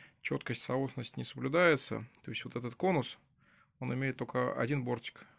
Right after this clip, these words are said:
а у промо и внутренний, и внешний, э, кольца имеют два бортика. Там выше четкость качения, там пластиковые проставки, туда грязь практически не попадает, а здесь она попадает, получается, снизу.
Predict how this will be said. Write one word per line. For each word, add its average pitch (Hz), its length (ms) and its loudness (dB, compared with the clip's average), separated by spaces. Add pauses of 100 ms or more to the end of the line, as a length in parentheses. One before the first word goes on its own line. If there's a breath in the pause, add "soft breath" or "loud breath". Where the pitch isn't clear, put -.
(180)
а 120 100 -2
у 117 80 0
промо 131 460 0 (500 loud breath)
и 131 80 -2
внутренний, 135 360 0
и 127 40 0
внешний, 127 580 0 (400 soft breath)
э, 123 480 -8
кольца 180 340 0
имеют 131 360 -2 (300)
два 127 180 2
бортика. 117 460 -6 (1080 loud breath)
Там 127 160 2
выше 139 180 2
четкость - 360 2
качения, 139 640 4
там 123 160 0
пластиковые 135 400 2
проставки, 135 720 2 (160)
туда 120 400 4
грязь 139 200 2
практически - 460 -2
не 113 80 0
попадает, 117 480 0
а 107 80 -2
здесь 127 180 -2
она 117 140 -4
попадает, 117 420 -2
получается, 117 420 -4
снизу. 117 300 -4